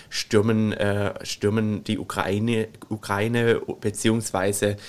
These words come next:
äh, sogar schon Kiew und die, die Stadtgrenze Ki-, von Kiew, was natürlich einfach absoluter Wahnsinn ist. Ich hab das mal letztens mit meiner Freundin gehabt und hab gesagt, Mensch, wenn du mal überlegst, Kiew, das ist eigentlich keine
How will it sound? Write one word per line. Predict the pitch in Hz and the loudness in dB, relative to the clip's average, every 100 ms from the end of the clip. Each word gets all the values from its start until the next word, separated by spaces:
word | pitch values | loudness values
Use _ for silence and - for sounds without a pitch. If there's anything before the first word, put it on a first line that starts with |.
| - 104 | -18 -2
äh, | 101 98 | 0 2
sogar | 107 101 98 87 - | 0 0 0 0 -2
schon | - 104 101 98 - | -2 0 0 -2 -6
Kiew | - 117 117 117 - - | -4 0 2 2 -4 -8
und | - 104 104 | -4 -4 -4
die, | 98 95 | -4 -4
die | - 101 | -4 -2
Stadtgrenze | - 110 - - 95 98 | 0 -2 -2 -4 -4 -4
Ki-, | 95 - | -8 -8
von | - 95 | -4 -4
Kiew, | 98 98 107 113 - - - - | -2 0 0 -2 -8 -18 -20 -8
was | 101 101 | -4 0
natürlich | 98 101 101 | 2 2 0
einfach | 92 101 - | 0 -2 -2
absoluter | 101 - 113 107 101 90 | -2 -2 -2 0 0 0
Wahnsinn | - 113 110 - | -2 -2 -2 -2
ist. | 98 - | -2 -2
Ich | - | -2
hab | 101 - - - | -6 -8 -16 -6
das | 113 104 | -2 0
mal | 104 | 4
letztens | 104 113 - 110 | 4 2 -2 -4
mit | - | -2
meiner | 101 98 | -2 -2
Freundin | 98 104 104 120 120 | -2 0 2 2 0
gehabt | 113 110 - | 0 -2 -4
und | 98 | -2
hab | 101 - | -2 -2
gesagt, | 101 101 - | 0 -2 -2
Mensch, | 101 113 - - - - | -2 -2 -4 -12 -18 -4
wenn | 104 104 | 0 2
du | |
mal | 104 92 | 2 2
überlegst, | 98 98 104 - - | 2 2 0 -2 -6
Kiew, | - 107 117 117 | -4 0 0 0
das | 101 104 | -4 -4
ist | - | -2
eigentlich | 98 110 110 - | -2 0 -2 -4
keine | 98 107 117 113 | -2 2 2 0